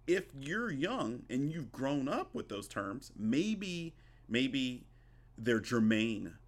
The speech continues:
to you, right? Maybe they're like the, looking at the back of your hand. You just get it, right? But for older people, uh, and people who grew up in the, in, like I did in the seventies and eighties, uh,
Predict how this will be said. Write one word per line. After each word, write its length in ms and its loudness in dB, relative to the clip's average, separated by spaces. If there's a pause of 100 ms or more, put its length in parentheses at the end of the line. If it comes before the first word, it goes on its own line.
(140)
to 100 -8
you, 320 -8 (240)
right? 260 -2 (460)
Maybe 400 0 (180)
they're 160 0
like 180 0
the, 180 -2
looking 240 -4
at 100 -6
the 80 -8
back 180 -6
of 60 -14
your 140 -10
hand. 280 -12 (120)
You 120 -8
just 260 -10
get 140 -6
it, 80 -14 (140)
right? 220 0 (320)
But 120 -8
for 120 -2
older 260 -2
people, 460 -4 (680)
uh, 320 0
and 120 0
people 260 0
who 120 0
grew 300 2
up 160 0 (300)
in 160 2
the, 220 0
in, 200 -2 (220)
like 180 0
I 100 4
did 220 2
in 80 0
the 80 -2
seventies 480 0
and 140 -4
eighties, 440 -6 (500)
uh, 460 -2